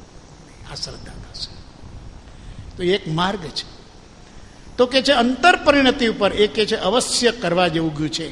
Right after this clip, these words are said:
એમ લખે છે. વધારે શું લખીએ? જેટલી પોતાની શક્તિ હોય તે સર્વશક્તિથી એક લક્ષ્ય રાખીને લૌકિક અભિનિવેશને સંક્ષેપ કરીને કંઈ પણ અપૂર્વ નિરાવરણપણું દેખાતું નથી,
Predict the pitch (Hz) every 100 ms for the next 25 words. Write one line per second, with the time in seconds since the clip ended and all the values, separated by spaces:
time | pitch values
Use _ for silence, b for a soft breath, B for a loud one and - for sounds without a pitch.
0 | 135 165 151 139 143 - B B - 175
1 | 190 226 226 220 214 170 - 143 - -
2 | - - - - B B B B 143 226
3 | 240 294 285 247 254 247 240 - 233 -
4 | 233 202 208 208 202 - 202 269 - 196
5 | - 214 - 143 - - B B - 254
6 | 294 180 214 - 185 185 - 190 165 131
7 | B B - 147 185 196 226 220 - 147
8 | 196 202 196 190 185 175 - 170 - 226
9 | - - 175 165 143 - B B B B
10 | 226 269 269 262 240 170 - 214 202 190
11 | 151 196 214 208 208 190 190 190 160 160
12 | 185 - 180 170 170 151